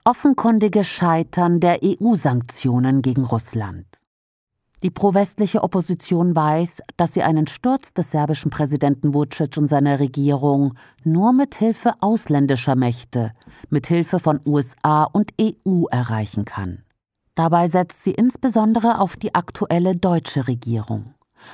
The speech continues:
Am dreißigsten November zweitausenddreiundzwanzig hatten führende Vertreter des Bündnisses Serbien gegen Gewalt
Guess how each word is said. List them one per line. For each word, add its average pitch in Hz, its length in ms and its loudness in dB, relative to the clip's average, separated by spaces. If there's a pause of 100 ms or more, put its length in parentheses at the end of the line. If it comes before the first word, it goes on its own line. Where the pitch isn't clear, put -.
Am 196 120 0
dreißigsten 254 560 -2
November 208 360 2
zweitausenddreiundzwanzig 185 1300 0
hatten 170 220 0
führende 226 400 0
Vertreter 180 560 -2
des 135 180 -2
Bündnisses 151 640 -2
Serbien 165 520 0
gegen 156 200 0
Gewalt 147 560 -2